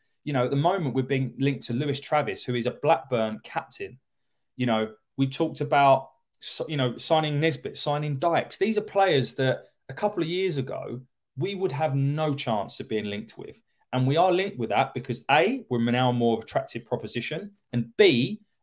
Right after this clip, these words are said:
our financial position has improved to a point that we can attract these players. And I think that sometimes you need to just take a step back. You really do. I look at the, the first lineup that Gary Rowett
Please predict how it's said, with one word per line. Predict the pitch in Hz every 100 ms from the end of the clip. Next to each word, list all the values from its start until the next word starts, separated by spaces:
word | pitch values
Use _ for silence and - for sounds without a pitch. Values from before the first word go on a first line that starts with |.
| -
our | 127
financial | 165 151 139 -
position | 117 120 143 131
has | 120
improved | 120 113 - 180 143 131 - -
to |
a | 127
point | - 165 135 131 - _ -
that |
we | - 120
can | - 120
attract | 120 - 147 -
these | 120
players. | 113 - 135 104 92 _ _ _ -
And | 143
I |
think | 139 170 160 -
that | 156 - - _ _
sometimes | - 208 226 202 175 139
you |
need | 156 135
to | 135
just | 135 -
take | - 165 -
a |
step | 135 - 131 -
back. | 123 - -
You | 123
really | 120 151 135
do. | 120 143 104 - _ _ _ _ _
I | 139
look | 165 196 -
at | 170 -
the, | 147 147 147 135 -
the | 127
first | - - 175 151 -
lineup | 147 170 143 107 -
that | -
Gary | 139 131 120
Rowett | 123 160 120 101